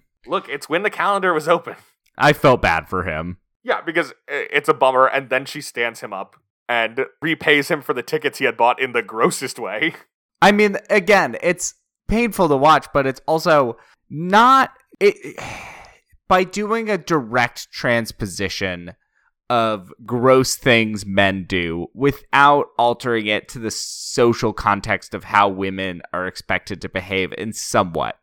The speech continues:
Speaker 2: Doing the full one hundred percent role reversal, that's where it loses me.
Speaker 1: Right, yeah, and that's, that's what I was saying too, where, like, this is the part of the movie that I'm like, "This is a little tired, like, we're not bringing that much new to the table just by being like,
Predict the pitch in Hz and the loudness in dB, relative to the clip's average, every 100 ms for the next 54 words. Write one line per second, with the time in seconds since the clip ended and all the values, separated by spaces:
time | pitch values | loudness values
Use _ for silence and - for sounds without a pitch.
0 | - 156 156 139 117 - 147 143 139 127 | 4 6 6 4 0 2 6 6 6 4
1 | 110 123 117 120 - 120 123 110 104 104 | 4 0 2 -2 -4 -4 -2 -2 0 0
2 | 104 104 113 113 120 113 _ _ _ 139 | 0 0 0 0 0 -2 _ _ _ 4
3 | 147 - 147 104 98 104 80 67 - - | 4 4 0 0 -2 -6 -6 -12 -16 -14
4 | - 120 _ - 262 214 214 - 190 208 | -14 -18 _ -2 0 2 0 0 -2 0
5 | 233 - - 185 190 180 165 151 135 151 | -2 -6 -6 -4 0 0 -2 -8 -10 -8
6 | 120 117 107 _ _ _ _ _ _ _ | -8 -8 -10 _ _ _ _ _ _ _
7 | _ 143 202 214 202 196 170 143 135 131 | _ -4 -2 -2 -2 0 0 -2 -6 -6
8 | 127 131 131 160 - 190 180 131 135 131 | -8 -8 -12 -16 -10 -4 -4 -2 -4 -4
9 | 170 139 127 117 110 - _ 147 139 160 | -2 -2 -2 -6 -6 -12 _ -6 -2 2
10 | 160 156 131 143 135 123 120 120 113 117 | 2 0 -2 -4 -2 -2 -2 -2 -6 -8
11 | 113 101 - 110 98 92 82 113 113 107 | -12 -12 -12 -12 -10 -12 -12 -8 -6 -6
12 | 104 101 104 | -8 -8 -8